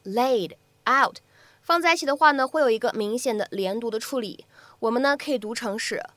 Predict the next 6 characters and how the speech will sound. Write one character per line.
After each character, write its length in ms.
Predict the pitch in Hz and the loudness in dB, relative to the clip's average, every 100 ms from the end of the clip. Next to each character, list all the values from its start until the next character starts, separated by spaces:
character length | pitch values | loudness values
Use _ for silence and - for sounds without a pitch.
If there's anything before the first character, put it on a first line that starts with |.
| _ | _
laid 240 | 208 208 226 | -6 -2 2
out，laid 1900 | 226 208 - - _ _ _ _ _ _ _ _ _ _ _ _ 220 233 240 | 4 4 0 -20 _ _ _ _ _ _ _ _ _ _ _ _ 0 4 4
out，laid 1800 | 220 - - _ _ _ _ _ _ _ _ _ _ _ - 220 240 | 4 0 -6 _ _ _ _ _ _ _ _ _ _ _ -6 2 6
out。 260 | 226 196 - - _ _ _ _ _ _ _ _ _ | 6 4 -2 -18 _ _ _ _ _ _ _ _ _
front 340 | - 330 - - _ _ - | 0 2 2 -2 _ _ -6
of， 300 | 190 165 | -2 -2